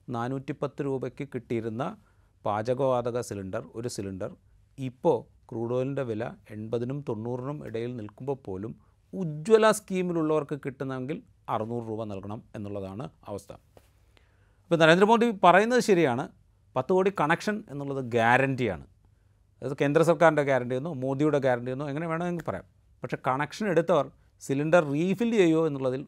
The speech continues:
ഒരു ഗ്യാരണ്ടി ഇല്ല. അവരിൽ വലിയൊരു വിഭാഗം ഇപ്പോഴും വിറകും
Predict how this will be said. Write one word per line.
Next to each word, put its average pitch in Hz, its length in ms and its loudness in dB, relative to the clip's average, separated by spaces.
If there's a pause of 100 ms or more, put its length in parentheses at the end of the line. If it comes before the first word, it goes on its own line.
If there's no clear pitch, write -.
ഒരു 156 160 -10
ഗ്യാരണ്ടി 113 440 -2
ഇല്ല. 76 180 -12 (600)
അവരിൽ 123 300 -2
വലിയൊരു 131 380 4
വിഭാഗം 123 460 -2
ഇപ്പോഴും 117 400 -6 (160)
വിറകും 110 480 -4